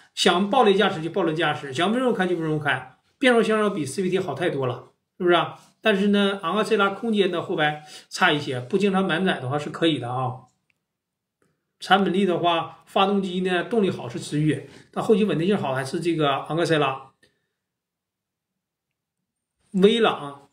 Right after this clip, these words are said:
嗯，威朗和马三儿，他俩和刚才这个哥们儿用的问的是一个问题啊，几乎是一样的。威朗的动力好，是吧？动力非常好，加速非常好，哎，但是说这个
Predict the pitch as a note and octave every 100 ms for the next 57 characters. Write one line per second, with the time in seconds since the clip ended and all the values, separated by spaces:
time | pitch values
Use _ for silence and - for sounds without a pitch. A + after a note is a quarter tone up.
0 | _ F3+ F3+ F#3 G#3+ A#3+ B3+ E3+ D#3 A3+
1 | F3 D3 F#3+ F#3+ G3 G3 D3 - F#3 G3+
2 | G3 F#3+ G3 F#3 F#3 F3+ F3+ F3+ G3 F3+
3 | F3+ G#3+ F#3 - D#3 E3+ G3+ F#3 A#2+ B2
4 | B2 A#2+ D3 C3+ E3+ F#3+ D#3 F3 D3+ B2
5 | - _ _ - B3 A3+ D3+ D#3+ - D4
6 | F#3+ C3 C3+ A#2 - - - G#3+ F#3 -
7 | D#4 A3+ E3+ F3+ F3 C#3 - G3+ A3 G3+
8 | F3 D#3 B2+ A2 - _ _ _ _ _
9 | - C#3 B2 - _ _ _ _ - G#3+
10 | G3+ A3 G#3+ G#3+ G3+ G3